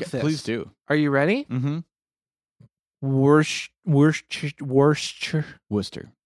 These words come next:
Speaker 2: Worc-, Worcester sauce?
Speaker 1: The British people pronounced Worcestershire Worcester.
Speaker 2: Worcester.
Speaker 1: Uh, the name of the town.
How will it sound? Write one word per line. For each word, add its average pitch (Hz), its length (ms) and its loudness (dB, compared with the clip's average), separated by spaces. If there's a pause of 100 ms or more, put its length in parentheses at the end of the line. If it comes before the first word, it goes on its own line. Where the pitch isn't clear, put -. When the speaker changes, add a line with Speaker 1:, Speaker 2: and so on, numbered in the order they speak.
(340)
Speaker 2:
Worc-, 143 300 4 (140)
Worcester 160 460 0
sauce? - 460 -6 (480)
Speaker 1:
The 107 60 -14
British 185 420 -4
people 202 500 2
pronounced 151 540 -2
Worcestershire 175 1400 -2 (460)
Worcester. - 460 -2 (260)
Speaker 2:
Worcester. 139 480 2 (260)
Speaker 1:
Uh, 117 80 0
the 117 200 2
name 127 180 2
of 107 60 -2
the 101 80 -2
town. - 360 -10